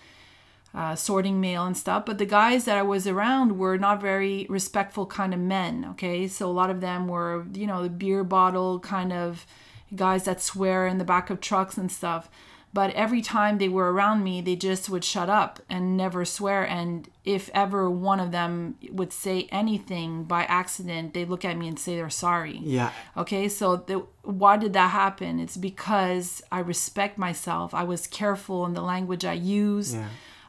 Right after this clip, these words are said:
Speaker 1: um, the way I dressed, the way I conducted myself. So they knew that I would look at them like, you know, "What are you doing?" You know,
Speaker 2: Mm-hmm.
Speaker 1: if they would talk to me that way.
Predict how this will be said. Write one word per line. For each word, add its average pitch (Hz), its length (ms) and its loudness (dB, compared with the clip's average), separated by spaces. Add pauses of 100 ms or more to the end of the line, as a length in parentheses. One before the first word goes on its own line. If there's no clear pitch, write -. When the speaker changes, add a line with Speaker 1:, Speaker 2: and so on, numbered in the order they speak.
Speaker 1:
um, 175 500 -2
the 185 200 -2
way 180 160 0
I 175 80 -2
dressed, 214 560 2
the 196 80 -2
way 185 140 0
I 175 60 0
conducted 196 540 -2
myself. 190 720 0 (260)
So - 240 -2
they 202 200 4
knew 196 340 4
that 180 400 0
I 180 400 2
would 180 160 0
look 185 180 0
at 170 160 -4
them 165 280 -4
like, 165 240 -6 (280)
you 175 120 -6
know, 170 100 -4
"What 175 200 -4
are 185 140 -2
you 170 40 -8
doing?" 170 540 -6 (160)
You 185 100 -6
know, 180 240 -4 (140)
Speaker 2:
Mm-hmm. 110 260 -6
Speaker 1:
if 190 200 0
they 190 120 -2
would 175 160 -4
talk 180 280 0
to - 80 -6
me 180 100 -2
that 170 200 -2
way. 202 320 0